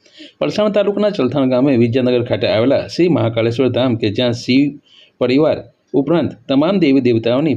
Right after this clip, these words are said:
પ્રતિમા બિરાજમાન છે, તેવા ધામમાં આજે તારીખ ચૌદ ઓગસ્ટથી વીસ ઓગસ્ટ સુધી સંગીતમય શ્રીમદ ભાગવત સપ્તાહ જ્ઞાન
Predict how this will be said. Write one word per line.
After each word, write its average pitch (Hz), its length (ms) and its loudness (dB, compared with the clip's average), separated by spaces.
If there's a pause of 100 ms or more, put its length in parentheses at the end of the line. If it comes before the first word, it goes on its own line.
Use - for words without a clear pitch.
પ્રતિમા 120 400 0
બિરાજમાન 107 480 0
છે, 95 120 -2 (120)
તેવા 107 200 2 (120)
ધામમાં 107 420 -2
આજે 110 240 -2
તારીખ 101 320 -2
ચૌદ 131 240 -2
ઓગસ્ટથી 120 460 0
વીસ 117 180 0
ઓગસ્ટ 101 260 -2
સુધી 107 240 0 (380)
સંગીતમય 175 480 0 (100)
શ્રીમદ 135 320 0
ભાગવત 107 300 -2
સપ્તાહ 127 340 -4 (920)
જ્ઞાન 135 240 0